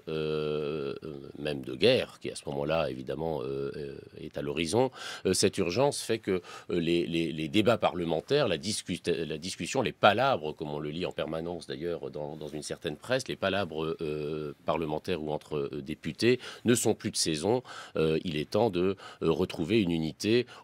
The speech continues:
au-delà de la gauche et de la droite. Et c'est ce qui me paraît être une démocratie au-delà de ce clivage gauche-droite m'inquiète, en ce sens qu'il faut inventer nécessairement, il n'y a pas de politique sans clivage, d'autres clivages qui sont peut-être plus préoccupants.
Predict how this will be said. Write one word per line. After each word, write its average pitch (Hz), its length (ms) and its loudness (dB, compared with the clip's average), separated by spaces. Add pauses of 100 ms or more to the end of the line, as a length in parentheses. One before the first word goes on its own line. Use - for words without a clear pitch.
au-delà 92 540 4
de 90 100 -4
la 76 120 0
gauche 92 420 0
et 90 80 -4
de 85 80 0
la 82 100 2
droite. 71 320 -4
Et - 60 -8
c'est - 120 -8
ce - 100 -8
qui - 100 -6
me - 40 -6
paraît 82 360 4
être 113 300 0
une 73 120 -2
démocratie 92 800 2 (380)
au-delà 101 340 4
de - 60 -12
ce 90 100 -2
clivage 90 400 0
gauche-droite 82 580 -2
m'inquiète, 101 500 0
en 85 100 -8
ce - 120 -8
sens 113 280 -2
qu'il 87 300 -6
faut 90 160 -6
inventer 80 320 -2
nécessairement, 85 500 -2
il - 20 0
n'y 87 60 -2
a - 20 -20
pas 78 100 -10
de - 60 -12
politique 73 340 -8
sans 80 140 -6
clivage, 101 420 -2
d'autres 113 360 2
clivages 95 400 -2
qui - 80 -12
sont 85 160 -8
peut-être 98 260 -8
plus - 140 -8
préoccupants. - 560 -6